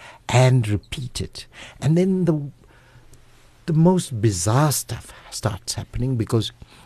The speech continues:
we look at quirkiness. We look at oddities in physical shape, in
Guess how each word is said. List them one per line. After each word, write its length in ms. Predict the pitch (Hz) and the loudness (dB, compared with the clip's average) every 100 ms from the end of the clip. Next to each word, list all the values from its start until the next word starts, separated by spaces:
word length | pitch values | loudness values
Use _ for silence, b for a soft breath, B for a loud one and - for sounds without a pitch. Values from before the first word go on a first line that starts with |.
| B | B
we 140 | 120 | 2
look 240 | 135 160 - | 2 0 -4
at 160 | 120 | -8
quirkiness. 800 | - 165 156 - - - - - - - - - - - - - - - B B B - | -2 0 0 -4 -8 -8 -8 -8 -12 -20 -20 -20 -20 -20 -20 -20 -20 -20 B B B 2
We 140 | 120 | 4
look 200 | 127 127 | 4 2
at 140 | 120 - | -2 -4
oddities 800 | 113 139 160 151 - 78 - - - | -2 2 4 2 -4 -8 -10 -10 -8
in 160 | 95 | -8
physical 720 | - - 131 117 131 - 117 | -8 -2 0 2 -2 -2 -2
shape, 800 | 110 - - - 113 113 - _ - B B B _ | -2 -6 -4 0 0 -2 -8 _ -20 B B B _
in 460 | 104 90 85 76 | -6 -4 -6 -8